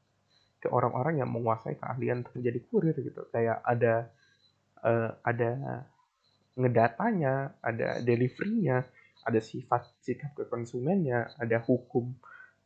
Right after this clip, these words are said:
ada hukum konsumennya gitu. Jadi itu kan, apa ya, sebenarnya itu dia menguasai itu sebenarnya. Akan tapi kepakaran itu bukan jadi sesuatu yang,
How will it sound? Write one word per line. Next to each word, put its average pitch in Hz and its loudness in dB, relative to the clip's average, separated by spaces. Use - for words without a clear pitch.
ada 117 4
hukum 120 0
konsumennya 127 2
gitu. - -6
Jadi 151 2
itu - -12
kan, 415 -6
apa 156 -4
ya, 110 2
sebenarnya 139 -2
itu 294 -10
dia 226 0
menguasai - -4
itu - -10
sebenarnya. - -20
Akan 165 2
tapi 175 -2
kepakaran 185 0
itu 202 -2
bukan 226 0
jadi 156 0
sesuatu 175 -10
yang, 151 -6